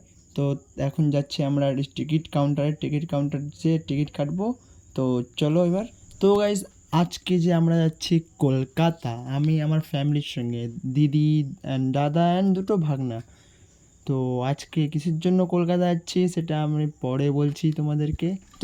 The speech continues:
আমাদের টিকিট কাটা হয়ে গেছে, এখন যাচ্ছি আমরা দুই নম্বর প্ল্যাটফর্মে। আর এটা হচ্ছে আমার ভাগনা সাজিদ শেখ, এই আছে একটা ভাগনা। তো আমার আর একটা ভাগনা আছে যার নাম হচ্ছে আনাম শেখ। তো এদের দুজনকে নিয়ে যাচ্ছি আমরা কলকাতা ডাক্তার দেখাতে।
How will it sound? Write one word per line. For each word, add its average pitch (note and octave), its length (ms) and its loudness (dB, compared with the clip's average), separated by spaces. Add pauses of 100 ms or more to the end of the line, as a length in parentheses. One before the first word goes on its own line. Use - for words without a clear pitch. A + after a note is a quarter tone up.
আমাদের F#3 220 4
টিকিট F3 240 2
কাটা E3+ 240 0
হয়ে C#3+ 200 0
গেছে, D#3 180 0 (100)
এখন D#3+ 180 -2
যাচ্ছি D#3 240 -4
আমরা D#3 180 0
দুই C#3 140 0
নম্বর C#3+ 240 0
প্ল্যাটফর্মে। C#3+ 480 -4 (160)
আর B2+ 60 -4 (100)
এটা E3+ 180 0
হচ্ছে F3+ 240 -2
আমার F#3 220 2
ভাগনা D#3+ 260 2 (100)
সাজিদ D3 300 -2 (100)
শেখ, C#3+ 180 0 (960)
এই D#3 160 2
আছে D#3+ 220 -4
একটা - 160 -4 (100)
ভাগনা। D3 280 0 (180)
তো C#3 60 0 (120)
আমার C#3+ 160 0 (120)
আর D3+ 140 0
একটা E3+ 140 -6 (100)
ভাগনা D3+ 320 -2
আছে D3+ 160 -4 (160)
যার B2+ 140 -4 (100)
নাম D3 200 -2
হচ্ছে C#3+ 240 -4 (200)
আনাম F#3 200 2 (120)
শেখ। C3 180 -8 (380)
তো - 40 -20 (100)
এদের C#3 220 0
দুজনকে G3 320 2 (100)
নিয়ে G3 160 2
যাচ্ছি F#3 240 -2 (120)
আমরা F3+ 200 2 (300)
কলকাতা D#3+ 560 0 (340)
ডাক্তার G3 400 2
দেখাতে। B2+ 360 -6